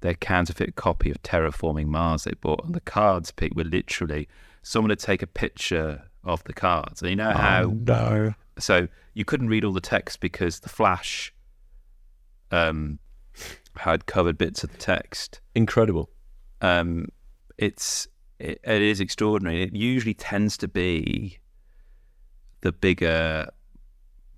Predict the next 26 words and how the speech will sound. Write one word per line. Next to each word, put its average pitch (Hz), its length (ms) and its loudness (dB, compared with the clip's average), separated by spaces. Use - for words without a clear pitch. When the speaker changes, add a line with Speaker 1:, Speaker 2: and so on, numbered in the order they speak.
Speaker 1:
dare 90 240 4
I 82 80 2
say, 82 200 -2
more 82 140 -2
popular 76 360 0
titles. 82 500 -4
So 80 80 -2
Days 95 360 2
of 80 120 0
Wonder, 80 300 2
for - 160 -6
example, 76 640 -2
every 78 300 0
game 78 280 -4
from 80 140 -10
Days 78 200 0
of 78 60 -2
Wonder, 76 220 0
who 80 120 0
release 82 320 2
a 87 80 0
one 80 280 2
board 78 220 0
game 76 240 0
a 78 40 0
year, 71 460 0